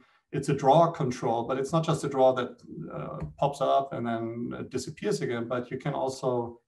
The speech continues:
use a handle to resize it and a button to close it. And it has these little details that are important, like when you drag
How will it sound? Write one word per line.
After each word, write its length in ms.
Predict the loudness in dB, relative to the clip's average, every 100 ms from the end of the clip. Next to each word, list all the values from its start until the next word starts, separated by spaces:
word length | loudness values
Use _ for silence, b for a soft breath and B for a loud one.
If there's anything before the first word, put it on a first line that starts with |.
| -8
use 220 | -4 -4
a 60 | -4
handle 460 | -2 0 0 -2 -4
to 240 | -4 -6
resize 600 | -4 -4 0 0 0 -6
it 100 | -14 _ _ _ -8
and 180 | -4 -2
a 60 |
button 340 | 2 2 0 -6
to 100 | -8
close 460 | -8 -4 -4 -6
it. 140 | -10 -12 _ b b _ -6
And 500 | -2 -2 0 -2 -2
it 120 | -2
has 240 | 0 0
these 220 | 0 0 2
little 260 | 4 4
details 800 | 0 0 -2 -2 -2 0 0 -2
that 140 | -2 2
are 80 |
important, 580 | 2 2 4 4 4 0
like 240 | 0 -2 -2
when 160 | -2
you 80 | -2
drag 480 | -2 0 0 0